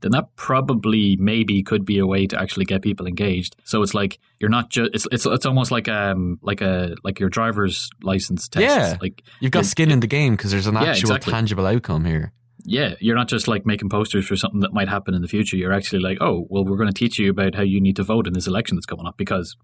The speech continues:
Speaker 1: lo and behold, you're gonna have to vote." Just like when you're driving a car, you need to know how to stop the car or else you're gonna crash it. <laughs>
Speaker 2: Yeah.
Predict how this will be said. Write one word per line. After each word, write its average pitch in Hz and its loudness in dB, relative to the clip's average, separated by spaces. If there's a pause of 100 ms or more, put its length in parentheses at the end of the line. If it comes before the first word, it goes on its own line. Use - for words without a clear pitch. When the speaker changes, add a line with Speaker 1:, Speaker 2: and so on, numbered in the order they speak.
Speaker 1:
lo 92 -2
and 98 2
behold, 139 0
you're 98 0
gonna 92 -2
have 98 -2
to 101 -8
vote." - 0
Just - -4
like 110 0
when 98 0
you're 95 4
driving 98 2
a 90 0
car, 110 0 (240)
you 107 0
need 107 4
to 120 -2
know 107 0
how 107 -2
to 104 -2
stop 104 0
the 107 -6
car 170 4
or 120 2
else 123 0
you're 113 -6
gonna 120 4
crash 135 -2
it. - -8
<laughs> - -8
Speaker 2:
Yeah. 90 2